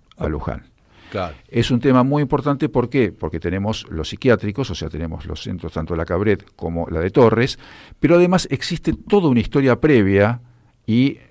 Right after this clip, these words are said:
Speaker 1: eh, posterior con respecto a lo que es la psiquiatría a nivel del país en Luján. Por lo tanto, lo dejo nada más que en stand-by, lo puedo inclusive algún día,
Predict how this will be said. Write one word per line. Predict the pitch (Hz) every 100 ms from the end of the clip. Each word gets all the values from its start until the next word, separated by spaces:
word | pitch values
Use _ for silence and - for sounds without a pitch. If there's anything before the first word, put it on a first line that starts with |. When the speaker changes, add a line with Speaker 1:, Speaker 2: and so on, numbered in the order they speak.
| -
Speaker 1:
eh, | 92 92
posterior | - 90 123 113 98 98 - -
con | 113 113
respecto | 113 139 123 - 139 -
a | 113 117 117
lo | 113 107 104
que | 113 110
es | 127 - -
la | 101
psiquiatría | - 101 113 - 131 127
a | 107
nivel | 104 104 110 92 92
del | 117 113
país | 110 117 143 - - - - - _
en | 120 104
Luján. | 92 - - - _ _ _ _
Por | 95
lo | 110
tanto, | 139 139 156 151 -
lo | 90 98
dejo | 110 131 120
nada | 110 101 101
más | 107
que | 117
en |
stand-by, | 127 156 135 143 - _ _
lo | 92 90 87 85 - _ _
puedo | - 107 104 101 _
inclusive | 95 90 92 95 95 -
algún | 90 90 92
día, | 98 101